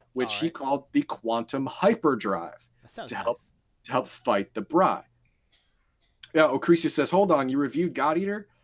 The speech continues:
Speaker 1: You need to Discord me your review on that. Depending on what you said, we might not be able to be buddies later on."
Speaker 2: <laughs>
Speaker 1: <laughs> Uh, if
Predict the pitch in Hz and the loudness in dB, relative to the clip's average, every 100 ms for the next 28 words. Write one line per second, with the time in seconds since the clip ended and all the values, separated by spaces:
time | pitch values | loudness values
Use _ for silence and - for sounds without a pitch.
0 | _ _ _ 156 165 147 120 - 196 - | _ _ _ -4 -4 -2 -4 -2 -2 2
1 | 156 147 147 139 123 147 220 175 139 117 | 2 4 2 2 0 2 4 4 4 -2
2 | 104 - - 156 151 147 143 135 - 208 | -4 -8 -2 0 2 2 0 -4 0 2
3 | 170 139 165 160 151 151 - 127 143 - | 4 2 2 2 2 0 -2 -2 -4 -2
4 | 151 185 190 180 139 180 202 - 208 - | 0 2 2 2 0 -2 -2 -4 -8 -8
5 | - _ - _ - - - 370 160 - | -14 _ -16 _ -16 -14 -8 -2 -2 -4
6 | - - 185 175 190 190 | -16 -12 2 6 6 6